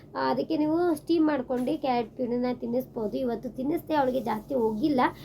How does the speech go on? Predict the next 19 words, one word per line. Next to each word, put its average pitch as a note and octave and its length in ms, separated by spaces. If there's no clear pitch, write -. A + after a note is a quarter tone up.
ಇನ್ನೊಂದು E4 280
ಸ್ವಲ್ಪ E4+ 240
ದಿನ, C#4 140
ಇನ್ನೊಂದು C4 300
ವೀಕು D#4 260
ಇಲ್ಲ D#4+ 160
ಫಿಫ್ಟೀನ್ C#4+ 360
ಡೇಸ್ B3+ 220
ಆದಮೇಲೆ A3 400
ನಾನು A3+ 280
ತಿನ್ನೋದಕ್ಕೆ F#4+ 420
ಇಷ್ಟಪಟ್ಲು. F4 540
ಆದರೆ E4 500
ರಾಗಿ C#4+ 260
ಸರಿ E4+ 220
ಎಷ್ಟು - 180
ತಿಂತಾಳೆ D#4 320
ನೋಡಿ, D4 200
ಅಷ್ಟು C#4+ 640